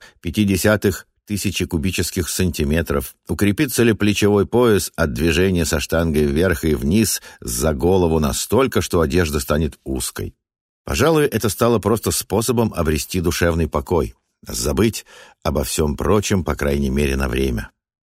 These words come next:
Дать выход тупому нарастающему бешенству, которое пряталось где-то у него в душе, с которым, однако, требовалось справиться и держать подальше,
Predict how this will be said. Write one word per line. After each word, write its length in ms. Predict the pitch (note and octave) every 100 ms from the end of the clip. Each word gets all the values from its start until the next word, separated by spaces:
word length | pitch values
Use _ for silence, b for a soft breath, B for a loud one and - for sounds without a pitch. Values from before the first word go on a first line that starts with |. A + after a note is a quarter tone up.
| _
Дать 300 | - B2 B2+
выход 400 | - C3+ A2 F#2
тупому 440 | - G2+ A#2+ B2 G#2
нарастающему 800 | F#2 F#2 - A2 A2+ F#2+ G#2 G#2
бешенству, 720 | D#2+ A2 A2 C2+ A#1+ G#1 A#1+ B B B B
которое 380 | F#2+ G2+ F#2 E2+
пряталось 500 | D#2+ F#2 F2 D#2+ B1+
где-то 420 | A#1+ F#2 E2+ F2
у 80 | D2+
него 300 | D#2 C#2+ D2
в 60 | B1
душе, 520 | B1 - G#1 G1+ - _ _ _ _ B B
с 120 | -
которым, 380 | - E2 E2+ E2
однако, 440 | C2+ D#2+ E2 E2
требовалось 580 | D2 D2+ D#2 D#2+ D#2 C#2+
справиться 680 | - - - E2+ G2+ F#2 F2+
и 80 | C#2+
держать 400 | C#2+ - D#2+ -
подальше, 640 | E2 A#2 E2 - -